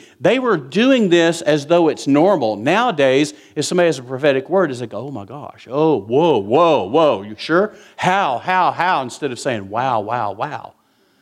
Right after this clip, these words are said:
Remember what we want to say? Instead of "how," we need to be saying, "Wow, wow." So they lived life as though the, s-, the work of the Spirit and the supernatural and an understanding of an unseen realm was natural.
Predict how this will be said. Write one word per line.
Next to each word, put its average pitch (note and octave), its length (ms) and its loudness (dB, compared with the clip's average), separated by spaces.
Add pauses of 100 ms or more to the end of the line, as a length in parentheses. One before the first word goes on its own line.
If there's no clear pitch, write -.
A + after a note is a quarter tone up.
(400)
Remember C#3+ 240 0
what D#3+ 180 2
we E3 80 4
want E3+ 140 2
to D#3+ 40 0
say? E3 300 2
Instead E3+ 380 0
of D3 80 0
"how," D#3+ 320 0
we E3 120 -2
need D3 160 0
to C3 60 -12
be C3+ 100 -4
saying, C3+ 460 0 (460)
"Wow, - 580 -20 (800)
wow." - 480 -10 (1080)
So F3 320 2 (180)
they G#3 420 0
lived A3 360 2
life D#3 520 2
as C3 220 -6
though D3 220 2
the, B2 60 -4
s-, - 180 -6
the C3 180 -2
work D3+ 400 2
of C3 140 -8
the A#2+ 80 -12
Spirit C3 840 0 (400)
and C#3+ 140 -2
the A#2 100 -6
supernatural C3 1160 -2 (180)
and B2 100 -6
an B2+ 120 0
understanding F#3 720 2
of C3+ 80 -2
an C3+ 80 0
unseen F3 480 0
realm D3 400 0
was G#2+ 180 -6
natural. A#2+ 880 -8